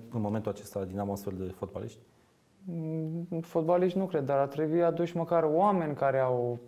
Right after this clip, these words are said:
Speaker 2: au lucrat și care au simțit Dinamo. Cum la Viitorul este domnul Hagi, care acei copii învață de la, și joacă de, nu de frică, de rușinea dumnealui,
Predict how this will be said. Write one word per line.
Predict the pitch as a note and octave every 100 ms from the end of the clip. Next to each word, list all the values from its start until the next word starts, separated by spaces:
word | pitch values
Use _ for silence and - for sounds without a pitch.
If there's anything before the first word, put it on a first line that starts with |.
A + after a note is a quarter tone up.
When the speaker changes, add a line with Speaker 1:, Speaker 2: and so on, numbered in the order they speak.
| -
Speaker 2:
au | - C3+ C3 B2+ B2
lucrat | B2 B2+ D3+ D3
și | - - B2
care | C3 B2+
au | B2+ C3 B2+ B2
simțit | B2+ C3+ B2+ F3 F3
Dinamo. | C#3 C3+ C3 B2+ A#2+ A#2+ - - - - -
Cum | - D#3 D#3 D3 C#3+
la | D3
Viitorul | C3+ D3 D3 D#3 D3+
este | C#3+ D3 D3
domnul | C3+ D3 C#3
Hagi, | D3 C#3+ C3
care | C3 C3 C3 B2+ - - - _ _ _ _
acei | - C3+ - D#3+
copii | E3 D#3+ E3 D#3+
învață | C#3+ E3+ F3+ D#3
de | C3+
la, | C3+ C3 B2
și | A#2+ C3
joacă | C3+ D3+ D3+
de, | C3+ C3+ C3+ - -
nu | - B2+ D3+
de | D#3
frică, | D#3 - D3+ C#3+ C3 B2+ - - - -
de | D3
rușinea | D3 C#3 F#3 E3+
dumnealui, | D3+ C#3 D3+ G3+